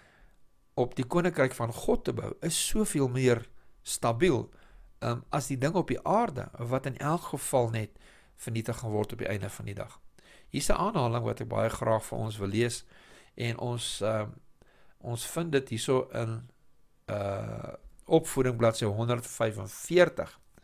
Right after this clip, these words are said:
wat sê, "Geen sakeonderneming of lewensplan kan gesond of volledig wees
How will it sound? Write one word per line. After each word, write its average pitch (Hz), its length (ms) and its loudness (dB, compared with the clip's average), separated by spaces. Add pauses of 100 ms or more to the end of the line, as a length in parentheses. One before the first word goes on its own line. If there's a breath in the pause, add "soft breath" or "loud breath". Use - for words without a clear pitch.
(540 loud breath)
wat 135 160 2
sê, 147 160 2
"Geen 214 380 -4
sakeonderneming 117 1120 0
of 208 240 4
lewensplan 107 720 -2 (440 loud breath)
kan 127 180 2
gesond 185 520 0
of 220 200 4
volledig 139 560 4
wees 107 400 -2